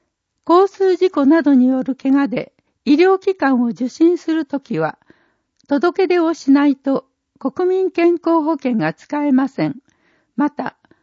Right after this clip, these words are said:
整骨院や接骨院を受診するときは、内臓の疾患が原因となる肩や腰などの体の痛みや、単なる体のこりをほぐすことに、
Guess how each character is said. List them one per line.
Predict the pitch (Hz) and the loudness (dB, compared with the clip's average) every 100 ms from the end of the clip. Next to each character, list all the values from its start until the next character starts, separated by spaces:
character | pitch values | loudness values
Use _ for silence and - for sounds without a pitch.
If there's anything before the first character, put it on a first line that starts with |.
| _ _ | _ _
整 | - 370 | -2 -2
骨 | 370 339 - 339 | 0 -4 -2 0
院 | 254 165 | 0 0
や | 156 160 - _ _ | -2 -6 -8 _ _
接 | _ 302 - | _ -6 -4
骨 | - 359 - | -4 -4 -2
院 | 392 277 | 0 2
を | 160 | 0
受 | 160 180 | -4 -8
診 | - 302 302 | 0 4 4
す | - 285 | 2 -2
る | 277 | -2
と | 269 | -6
き | - 151 | -8 -6
は、 | 156 - _ _ _ _ _ _ 226 | -6 -8 _ _ _ _ _ _ 0
内 | 311 349 | 2 2
臓 | 330 349 349 | 0 0 2
の | 330 | 0
疾 | 311 285 269 _ | 0 -6 -6 _
患 | 320 320 | 2 4
が | 320 302 | 4 2
原 | 302 | 4
因 | 320 330 | 4 2
と | - 302 | 2 4
な | 277 262 | 4 2
る | 147 - _ _ _ _ | -4 -10 _ _ _ _
肩 | - 302 - 269 | -8 -6 -2 -2
や | 214 147 - _ _ - | -4 -8 -10 _ _ -4
腰 | 277 - | -4 -2
な | 370 370 | -2 2
ど | 330 | 2
の | 247 143 - | 2 0 -8
体 | - 302 349 339 | -6 -2 0 2
の | 339 320 | 4 2
痛 | 294 294 | 2 2
み | 277 262 | 4 4
や、 | 147 - _ _ _ _ _ _ | 0 -8 _ _ _ _ _ _
単 | 349 381 349 | -2 2 2
な | 254 | 2
る | 226 160 - | -2 -8 -10
体 | - 294 359 359 | -6 -4 -2 0
の | 349 339 | 0 -2
こ | - _ 294 | -6 _ -2
り | 311 | 2
を | 359 269 | 2 0
ほ | 233 240 | -2 0
ぐ | 339 | -2
す | - | -2
こ | - 254 | -10 -4
と | 294 | 0
に、 | 247 - | 0 0